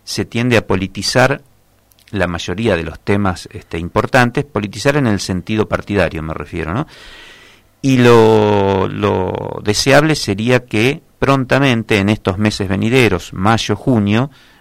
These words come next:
este, pudiéramos avanzar en estos, en estos temas, más otros, este, que van a llegar del Ejecutivo, como la renovación de prácticamente todas las concesiones de servicios públicos de la municipalidad. Estamos hablando de calp,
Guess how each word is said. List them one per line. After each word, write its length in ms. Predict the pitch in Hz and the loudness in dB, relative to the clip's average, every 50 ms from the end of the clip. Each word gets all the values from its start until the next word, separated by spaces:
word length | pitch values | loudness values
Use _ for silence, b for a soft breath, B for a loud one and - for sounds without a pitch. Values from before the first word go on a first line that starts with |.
| b b | b b
este, 540 | - 90 78 - _ _ - 85 82 82 80 | -10 -10 -10 -12 _ _ -10 -8 -6 -6 -8
pudiéramos 580 | - _ - 101 98 104 113 113 107 104 - - | -10 _ -4 -2 0 0 0 0 0 -2 -2 -2
avanzar 580 | 95 92 98 98 95 - 123 98 82 80 - - - | -2 0 -2 -2 0 2 2 2 2 0 -10 -14 -12
en 160 | - 90 87 | -8 -4 -2
estos, 720 | 101 95 - - - 98 87 87 82 - - - - - _ | -2 -2 -4 -2 -2 0 0 0 -2 -6 -10 -16 -16 -16 _
en 100 | - 101 | -6 -6
estos 280 | 98 95 - - 98 - | -6 -4 -4 -8 -6 -2
temas, 340 | - 160 156 131 101 90 90 | 0 0 2 2 0 -2 -4
más 240 | 87 85 - - | -6 -6 -4 0
otros, 480 | - 113 104 - 110 98 87 - - - - | 0 0 0 2 -2 -2 -2 -4 -8 -16 -16
este, 280 | - 90 - - 92 | -16 -16 -12 -14 -12
que 100 | - - | -10 -6
van 160 | 85 95 95 95 | -4 -2 -2 -2
a 60 | 95 | -4
llegar 280 | - - 98 101 101 | -4 -2 0 -2 0
del 140 | 92 98 87 | 0 -2 -4
Ejecutivo, 800 | 87 - - 85 - - 101 101 - 143 143 139 120 110 92 - | -4 -6 -8 -12 -10 -10 -12 -8 -4 -2 -2 2 2 2 0 0
como 440 | - 95 87 82 80 80 87 104 - _ - | -4 -6 -6 -6 -8 -8 -10 -14 -16 _ -12
la 160 | - 92 92 | -8 -6 -6
renovación 720 | - - 92 90 92 85 85 - - 113 110 110 107 98 | -6 -4 -4 -4 -4 -4 -6 -6 0 0 2 2 2 0
de 200 | 85 85 85 - _ _ _ - _ _ _ _ | -2 -2 -4 -8 _ _ _ -20 _ _ _ _
prácticamente 640 | - 104 104 - - 101 95 98 104 104 98 - 92 | -2 -2 -2 -2 -2 -2 0 0 0 0 -2 -4 -8
todas 400 | _ _ _ - 135 135 123 104 | _ _ _ 0 0 2 2 0
las 140 | 85 - | -2 -4
concesiones 580 | _ - 87 87 - 87 - - 107 107 95 90 | _ -8 -8 -8 -8 -10 -8 -6 -4 -4 -4 -4
de 80 | 90 85 | -6 -10
servicios 560 | - - - 87 90 104 104 - - 92 82 | -8 -8 -8 -6 -6 -6 -8 -6 -8 -8 -8
públicos 540 | - _ 104 101 95 95 95 - 92 90 85 | -8 _ -4 -2 -2 -2 -4 -4 -6 -6 -6
de 80 | 85 82 | -8 -12
la 80 | 80 | -10
municipalidad. 800 | 80 82 87 85 - - 92 - 98 98 123 143 147 127 139 147 B B B B B B B | -10 -10 -12 -12 -12 -12 -6 -6 -4 0 2 4 4 4 2 0 B B B B B B B
Estamos 320 | _ - 95 87 80 85 | _ -8 -6 -6 -4 -4
hablando 480 | 85 85 85 85 82 80 82 82 85 - b b b b b b b b b b b b | -2 -2 -2 -2 -2 -2 -4 -4 -6 -6 b b b b b b b b b b b b
de 220 | - 92 87 85 78 | -14 -10 -8 -8 -6
calp, 400 | _ - 113 120 110 127 123 | _ 4 4 6 6 4 2